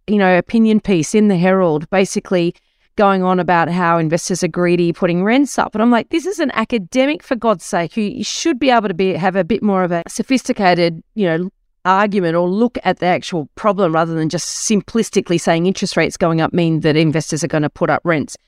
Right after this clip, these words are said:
So there is that sort of populist, um,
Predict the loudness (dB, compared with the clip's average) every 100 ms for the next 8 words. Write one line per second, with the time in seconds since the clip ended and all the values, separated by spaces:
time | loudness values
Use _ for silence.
0 | _ _ 2 2 0 -8 -20 _ -2 0
1 | 0 -2 -4 -4 -4 -6 -8 -4 -2 -2
2 | -2 -10 _ -2 0 0 0 -2